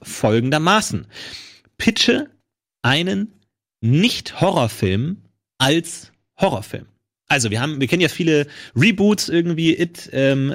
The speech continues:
kommt wieder, äh, Friedhof der, der Kuscheltiere. Viele Horrorfilme werden aufgelegt, die früher auch schon Horrorfilme waren.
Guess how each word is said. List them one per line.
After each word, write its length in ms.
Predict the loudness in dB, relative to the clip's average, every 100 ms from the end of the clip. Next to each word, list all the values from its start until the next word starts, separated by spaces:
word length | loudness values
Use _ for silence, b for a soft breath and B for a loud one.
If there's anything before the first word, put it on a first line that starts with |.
| -2
kommt 280 | 0 -2 2
wieder, 420 | 2 4 2 0
äh, 80 | -2 -4 -8
Friedhof 400 | -6 -4 -4 -4
der, 200 | 0 0
der 100 | 2
Kuscheltiere. 420 | 0 -2 2 2 2
Viele 240 | 2 2
Horrorfilme 400 | 2 0 0 2
werden 220 | 0 0
aufgelegt, 560 | 0 -2 2 2 2 0
die 60 |
früher 200 | 0 2
auch 60 | 2
schon 140 | 0
Horrorfilme 400 | 0 0 0 0
waren. 100 | 0